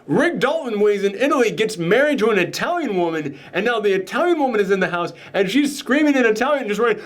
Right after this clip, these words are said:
Ah! Ah! running all over the place in her underwear, and just running back and forth like it's a Scooby-Doo cartoon as this woman chases her with a knife.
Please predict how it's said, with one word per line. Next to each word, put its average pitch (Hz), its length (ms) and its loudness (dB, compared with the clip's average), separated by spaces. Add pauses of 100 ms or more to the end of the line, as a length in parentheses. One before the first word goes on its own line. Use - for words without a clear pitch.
Ah! 466 720 0
Ah! 466 260 2
running 185 260 0
all 185 200 2
over 190 100 2
the 190 60 -2
place 196 180 0
in 180 140 -4
her 170 240 -2
underwear, 202 720 2 (120)
and 175 120 0
just 180 120 0
running 175 360 2
back 180 240 -2
and 180 160 -4
forth 175 260 0
like 170 120 0
it's 156 100 -4
a 156 40 -4
Scooby-Doo 175 580 2
cartoon 190 760 0 (160)
as 175 200 -2
this 180 140 -4
woman 180 260 -2
chases 170 400 -2
her 160 160 0
with 185 140 0
a 196 40 0
knife. 190 260 -2